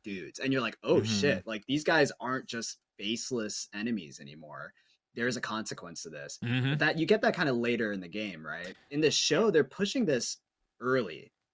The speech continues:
Speaker 1: now, which I really like. And it is very, like, Last of Us Part Two-esque as well, with the death of that guy who's begging for his life. And it
Speaker 2: Mm-hmm.
Speaker 1: hits so much harder. Like, I remember the ambush scene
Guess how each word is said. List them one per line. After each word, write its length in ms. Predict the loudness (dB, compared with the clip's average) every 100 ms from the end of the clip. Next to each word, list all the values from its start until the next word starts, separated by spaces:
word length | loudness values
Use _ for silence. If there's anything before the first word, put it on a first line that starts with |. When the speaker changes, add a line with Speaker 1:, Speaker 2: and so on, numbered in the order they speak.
| -12
Speaker 1:
now, 180 | -10 -6
which 140 | -2
I 40 | 0
really 400 | 4 6 6 6
like. 360 | 4 2 -2 -2
And 80 | 2
it 100 | 4
is 200 | 4 2
very, 300 | 2 4 2
like, 260 | 0 -4
Last 280 | -4 -4 -4
of 60 | -6
Us 100 | -6
Part 280 | -8 -8
Two-esque 580 | -8 -6 -6 -8 -12 -12
as 160 | -12 -8
well, 320 | -6 -6 -10
with 160 | -16 -18
the 80 |
death 320 | -12 -10 -8 -8
of 160 | -12 -10
that 180 | -12 -10
guy 220 | -8 -8
who's 160 | -10
begging 340 | -10 -12 -12 -16
for 140 | -12 -12
his 160 | -10
life. 380 | -10 -8 -8 -10 -14 -18 -20 _ -8
And 100 | -2
it 120 | -2
Speaker 2:
Mm-hmm. 120 | -2 -8
Speaker 1:
hits 380 | -4 4 6 6
so 560 | 0 0 0 4 4 4
much 240 | 2 -4
harder. 440 | -8 -6 -6 -8 -16 -8
Like, 180 | -4 2
I 60 |
remember 320 | 4 4 4
the 140 | 4 2
ambush 380 | 2 0 -2 -2
scene 520 | -4 -2 -2 -4